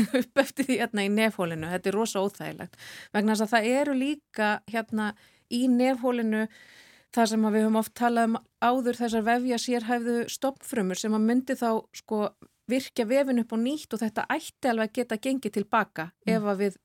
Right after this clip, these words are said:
Speaker 1: náum að hreinsa þetta upp. En við þurfum náttúrulega kannski aðeins að skilja betur hvers vegna, hvers vegna, hérna, ónæmiskerfið klárar ekki, af hverju erum við ekki að klára þetta bólgusvar?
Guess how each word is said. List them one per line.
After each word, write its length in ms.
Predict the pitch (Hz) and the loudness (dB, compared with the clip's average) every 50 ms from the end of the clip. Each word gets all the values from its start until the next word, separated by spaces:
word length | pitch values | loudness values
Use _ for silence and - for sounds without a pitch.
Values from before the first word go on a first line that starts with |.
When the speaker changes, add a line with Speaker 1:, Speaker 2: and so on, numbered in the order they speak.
| _ - | _ -2
Speaker 1:
náum 460 | 208 214 262 311 302 247 208 190 202 | 0 0 2 2 2 2 2 0 0
að 80 | 202 | 0
hreinsa 380 | - 269 302 254 - - 190 175 | 0 -2 -2 -2 -4 -4 -4 -6
þetta 220 | 165 - - 180 - | -6 -6 -8 -8 -4
upp. 300 | - 233 - - - - _ _ _ _ _ _ - - - - - _ _ | -2 -4 -4 -4 -8 -18 _ _ _ _ _ _ -20 -20 -20 -20 -20 _ _
En 180 | - 214 214 208 - _ _ _ _ _ _ _ _ _ _ _ _ _ _ - | 2 2 2 0 -4 _ _ _ _ _ _ _ _ _ _ _ _ _ _ -8
við 160 | - 226 - | -6 -4 0
þurfum 240 | - 277 285 294 285 | 0 0 2 4 2
náttúrulega 320 | 277 262 269 254 247 - | 2 2 0 -2 -2 0
kannski 240 | 262 254 - - 240 | 0 0 0 0 -2
aðeins 160 | 240 233 233 | -2 -2 -2
að 100 | 233 - - | -4 -6 -8
skilja 500 | - - 285 320 359 349 311 247 226 220 | -6 -4 -2 0 0 0 0 0 -2 -4
betur 540 | - 302 302 294 - _ - 175 180 - - _ _ _ _ _ _ _ _ - | -2 -4 -4 -4 -6 _ -8 -8 -8 -8 -10 _ _ _ _ _ _ _ _ -2
hvers 260 | - 277 285 285 - - | 0 0 0 0 0 -2
vegna, 380 | 262 254 254 - 226 220 214 214 214 - - _ _ _ _ _ - - _ _ | -2 -2 -2 0 0 0 0 0 0 -2 -6 _ _ _ _ _ -20 -20 _ _
hvers 280 | - - 302 - - - - - | 0 2 2 2 0 -4 -8 -2
vegna, 480 | 247 285 302 294 _ 254 220 208 214 - - | -2 -2 -2 -2 _ -2 -2 -2 -2 -4 -6
hérna, 480 | - 220 240 226 220 226 214 208 202 190 - - _ _ _ _ _ | -8 -4 -4 -2 -2 0 -2 -2 -2 -4 -6 -10 _ _ _ _ _
ónæmiskerfið 720 | 240 262 262 233 226 214 - - 226 202 190 190 185 190 - _ _ _ | 2 2 4 4 2 0 -2 -4 -4 -2 0 -2 -4 -4 -8 _ _ _
klárar 400 | - - 254 262 254 202 156 143 | -2 0 2 2 2 0 -2 -4
ekki, 240 | - - - - 226 240 - _ | -8 -6 -6 -6 -6 -6 -8 _
af 180 | _ 220 240 240 | _ 0 0 0
hverju 200 | - 269 247 240 240 | -2 -2 -2 0 0
erum 140 | 240 226 226 | 0 -2 -4
við 60 | 220 | -4
ekki 80 | - 220 | -6 -8
að 80 | - - | -8 -2
klára 400 | - 247 269 285 269 247 202 190 | 0 0 2 2 0 0 -2 -2
þetta 160 | 185 - 196 | -4 -6 -4
bólgusvar? 560 | - 208 196 - - 196 - 156 160 175 - | -2 -2 -2 -2 -6 -12 -10 -8 -8 -10 -10